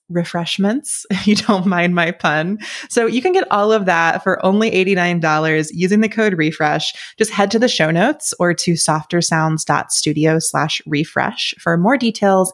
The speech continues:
and to sign up. Again, that discount code is REFRESH for ten dollars off until June thirtieth, twenty twenty-two. Come join me for just eighty-nine bucks, y'all. It's gonna be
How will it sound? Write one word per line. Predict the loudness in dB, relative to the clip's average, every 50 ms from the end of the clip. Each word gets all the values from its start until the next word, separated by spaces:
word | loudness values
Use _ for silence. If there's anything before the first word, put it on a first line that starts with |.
| _
and | -4 -2 -2 -2 -2 -4 -6
to | -6 -8
sign | -4 -4 -2 -2 -2 -2 -4 -6 -6 _
up. | -2 0 0 -2 -4 -6 _ 0
Again, | 0 2 2
that | 2 2 2
discount | 0 2 2 2 0 2 4
code | 4 4 4 4
is | 2 0 0
REFRESH | -2 0 2 2 2 2 0 0 0 0 0 -2 -4 -4 -6 -8 -10
for | -8 -6 -6 -6 -6
ten | -8 -8 -4 -2 0 0
dollars | 2 2 2 2 2 0 0 -2 -4
off | -4 -6 -6 -6 -8 -8 -2
until | -2 -2 0 0 -2 -2 -2
June | -2 -2 0 0 0 0 -2 -4 _
thirtieth, | _ -6 -2 0 0 0 0 -2 -2 -4 -6 _ _ _ _
twenty | -4 -2 0 2 2 2
twenty-two. | 2 2 2 2 2 2 2 2 2 2 2 0 -2 -4 -8 -18 -20 -20 -20 -20 -20 _ _
Come | -2 0 2 2
join | 2 2 2 2 2
me | 2 0 0 -2 -2 -2
for | 0
just | 0 0 0 2
eighty-nine | 2 2 2 2 2 2 2 2
bucks, | 0 -2 -2 -2 -2
y'all. | -2 0 0
It's | -2 -2 0
gonna | 0 0 2
be | 2 2 0 0